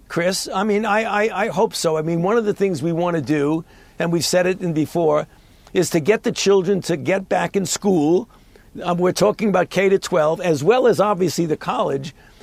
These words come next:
but to not only get them back, but to keep them in school. That's the default position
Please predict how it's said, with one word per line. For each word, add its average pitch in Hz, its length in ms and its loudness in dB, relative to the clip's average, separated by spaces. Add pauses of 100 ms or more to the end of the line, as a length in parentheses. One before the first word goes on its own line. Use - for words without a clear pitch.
(100)
but 185 140 0
to 180 100 0
not 226 240 0
only 220 240 2
get 175 220 0
them 160 120 -4
back, 175 280 -2
but - 160 -4
to 160 80 -2
keep - 360 -4
them 147 200 -2
in 127 100 -6
school. 117 460 -4
That's 208 280 -2
the 190 140 -2
default 160 560 -2
position 139 560 -4